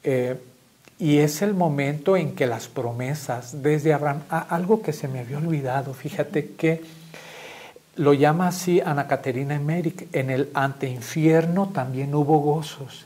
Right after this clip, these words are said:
y dice que los patriarcas, que Adán y Eva, en el momento de la natividad de la Santísima Virgen María, exultaban de gozo y su gloria aumentó, aunque estaban,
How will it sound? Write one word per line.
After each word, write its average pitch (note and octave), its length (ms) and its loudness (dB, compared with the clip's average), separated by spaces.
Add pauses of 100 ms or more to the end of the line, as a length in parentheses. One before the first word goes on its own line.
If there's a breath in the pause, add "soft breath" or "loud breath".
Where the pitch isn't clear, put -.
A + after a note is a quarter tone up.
(120)
y D#3 100 -2
dice E3 340 0
que F#3 120 2
los C#3 140 0
patriarcas, B2+ 880 -2
que B2+ 140 0
Adán B2 520 0
y C#3 200 0
Eva, C3 280 0
en C#3 160 -4
el C3+ 100 -4
momento D3 440 -2
de F#3 80 2
la C#3+ 140 0
natividad B2+ 540 -2
de E3+ 100 -4
la D3+ 100 -4
Santísima C3 640 -10
Virgen B2+ 340 -8
María, A#2+ 340 -6 (880 loud breath)
exultaban E3+ 720 4
de E3 100 8
gozo D3 460 2
y E3 100 0
su C#3 240 -4
gloria F3 520 4
aumentó, B2 680 -4 (140)
aunque D3+ 440 -2
estaban, D3+ 360 4